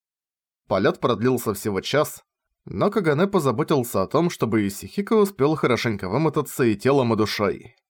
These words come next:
И все-таки... Еще не было даже десяти утра, а температура уже перевалила за тридцать градусов. Обливаясь потом, Йосихико достал смартфон и проверил дорогу к следующему богу.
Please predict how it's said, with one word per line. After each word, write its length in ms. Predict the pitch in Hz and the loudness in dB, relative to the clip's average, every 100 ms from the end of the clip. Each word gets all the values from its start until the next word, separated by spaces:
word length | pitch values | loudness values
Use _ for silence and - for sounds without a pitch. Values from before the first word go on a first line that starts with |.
| _ _ | _ _
И 220 | - 98 98 | -8 -4 -4
все-таки... 840 | - - 135 131 - 127 113 95 - - _ _ - | -4 0 2 2 2 4 4 2 -4 -20 _ _ -6
Еще 340 | 104 95 - | -4 -2 0
не 180 | 185 165 | 0 0
было 260 | 147 131 117 | 2 2 2
даже 260 | 139 120 | 0 0
десяти 400 | 107 107 - 139 | -4 -6 -4 0
утра, 520 | 135 - 156 151 98 - _ - | 0 0 0 0 0 -6 _ -4
а 120 | 101 | -2
температура 600 | 110 101 101 98 175 208 | 0 -2 0 -2 2 4
уже 280 | 208 160 120 | 4 2 0
перевалила 580 | 117 107 92 90 135 175 | 0 0 0 2 2 2
за 140 | 220 | 2
тридцать 360 | - 107 - 120 | 0 -4 -2 0
градусов. 720 | 120 98 87 - - - - _ _ _ _ _ _ _ | 2 0 -4 -10 -12 -16 -20 _ _ _ _ _ _ _
Обливаясь 680 | - 98 101 135 196 139 - | -4 -2 0 2 2 0 -2
потом, 360 | - 196 165 127 | -2 0 0 0
Йосихико 500 | 113 - 101 190 139 | -2 -4 -8 -4 0
достал 400 | 117 - 160 123 | 0 0 0 0
смартфон 600 | 110 104 101 - 185 131 | -2 -2 -2 -2 0 0
и 20 | |
проверил 460 | - 110 139 127 107 | 0 0 2 2 2
дорогу 360 | 98 151 131 | 0 0 -2
к 60 | 104 | -4
следующему 560 | 139 127 117 - 117 | -2 0 0 0 0
богу. 440 | 104 117 101 80 | 2 0 0 -4